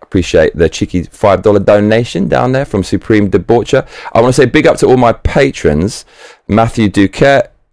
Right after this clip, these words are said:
Kaj Lovesin, Gary Sanders,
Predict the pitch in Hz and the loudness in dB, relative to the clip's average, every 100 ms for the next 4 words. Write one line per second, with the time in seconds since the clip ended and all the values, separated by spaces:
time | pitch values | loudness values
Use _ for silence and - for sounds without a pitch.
0 | _ _ _ _ _ - - 117 107 101 | _ _ _ _ _ -6 0 2 2 0
1 | - - _ _ - 87 98 123 - 135 | -4 -8 _ _ -2 2 2 2 -2 0
2 | 131 135 143 _ _ _ _ _ 107 101 | 0 0 -4 _ _ _ _ _ 2 2
3 | 95 - 120 123 123 120 - | 2 2 0 2 2 0 -4